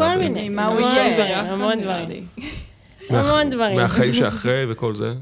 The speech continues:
Speaker 1: גם,
Speaker 4: כן.
Speaker 1: גם.
Speaker 3: כן, נראה לי יש פה סיטואציה שהיא נורא ספציפית, של כאילו, גם אתה עושה פרויקט גמר שהוא אמור להיות, כאילו, הפרויקט שלך,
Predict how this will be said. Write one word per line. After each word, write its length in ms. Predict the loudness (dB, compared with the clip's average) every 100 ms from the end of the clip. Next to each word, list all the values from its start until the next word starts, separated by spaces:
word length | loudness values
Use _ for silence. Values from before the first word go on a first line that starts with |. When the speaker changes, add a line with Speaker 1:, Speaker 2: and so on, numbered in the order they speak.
| -14 _ -16
Speaker 1:
גם, 320 | -4 -2 -2 -2
Speaker 4:
כן. 220 | -4 -6 -6
Speaker 1:
גם. 140 | -6
Speaker 3:
כן, 160 | -6 -6
נראה 180 | -8
לי 60 | -8
יש 140 | -10
פה 160 | -12 -12
סיטואציה 460 | -12 -8 -10 -10 -12
שהיא 160 | -10
נורא 200 | -10 -12
ספציפית, 560 | -14 -18 -20 -20 -20 -20
של 80 | -18
כאילו, 160 | -12 -8
גם 180 | -4 -4
אתה 120 | -6
עושה 180 | -8 -8
פרויקט 260 | -6 -6
גמר 160 | -6 -6
שהוא 140 | -8
אמור 220 | -10 -8 -8
להיות, 300 | -8 -8 -12
כאילו, 240 | -14 -12
הפרויקט 520 | -12 -12 -12 -16 -16 -18
שלך, 180 | -14